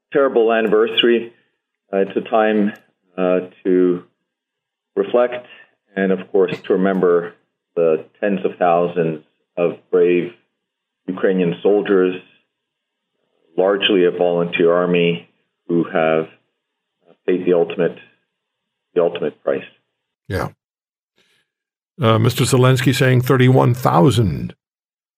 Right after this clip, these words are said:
Speaker 2: Ukrainian military have lost
Speaker 1: Yes.
Speaker 2: their lives, but they've taken a tremendous toll out of the Russians as well. Huge toll. I've heard seven to one.
Speaker 1: Uh, well, most reputable, uh,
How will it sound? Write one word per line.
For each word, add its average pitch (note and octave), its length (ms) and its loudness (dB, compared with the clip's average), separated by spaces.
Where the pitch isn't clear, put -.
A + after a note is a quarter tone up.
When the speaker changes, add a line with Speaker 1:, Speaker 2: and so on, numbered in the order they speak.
Speaker 2:
Ukrainian A2+ 600 0
military G#2+ 600 -2
have F#2+ 120 -10
lost A2 260 0
Speaker 1:
Yes. - 40 -12
Speaker 2:
their G#2 160 -2
lives, G#2 400 -2
but - 180 -10
they've D3 220 2
taken C3+ 320 0
a B2 60 2
tremendous D3 920 4
toll D2+ 580 -4
out A#2 160 2
of A2+ 80 4
the G#2+ 80 2
Russians G2+ 480 0
as D2+ 120 -8
well. E2+ 400 -6
Huge E3+ 260 2
toll. - 180 0
I've F3+ 100 2
heard D3+ 160 4
seven E3 280 4
to C#3+ 60 6
one. C#3 360 0
Speaker 1:
Uh, A#2+ 260 2
well, A#2+ 120 2
most E3+ 520 0
reputable, G2+ 840 2
uh, F#2 720 2